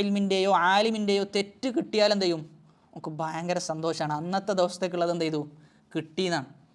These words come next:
അപ്പോൾ എന്ത് ചെയ്യും? സ്വാഭാവികമായിട്ടും അതിനായിട്ട് ചില ആൾക്കാർ എന്ത് ചെയ്യും? പാത്തിങ്ങനെ നിൽക്കും,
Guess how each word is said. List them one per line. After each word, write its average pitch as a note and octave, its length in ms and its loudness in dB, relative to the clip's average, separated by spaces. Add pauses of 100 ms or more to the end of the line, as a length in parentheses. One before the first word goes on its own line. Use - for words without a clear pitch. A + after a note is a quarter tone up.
(220)
അപ്പോൾ F3 140 0
എന്ത് G3+ 100 2
ചെയ്യും? F#3+ 180 0
സ്വാഭാവികമായിട്ടും G3 760 6
അതിനായിട്ട് G3+ 520 2
ചില F#3 160 6
ആൾക്കാർ F3 260 2
എന്ത് E3 100 -2
ചെയ്യും? D#3 200 -4
പാത്തിങ്ങനെ E3 480 -4
നിൽക്കും, - 300 -14